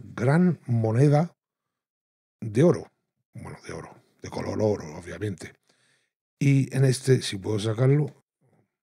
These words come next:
a ver, en este moneda tenemos, en un lado de la moneda tenemos el logotipo de H B B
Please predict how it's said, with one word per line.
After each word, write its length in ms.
a 120
ver, 360
en 240
este 640
moneda 400
tenemos, 440
en 100
un 120
lado 240
de 60
la 80
moneda 380
tenemos 520
el 300
logotipo 540
de 460
H 220
B 140
B 220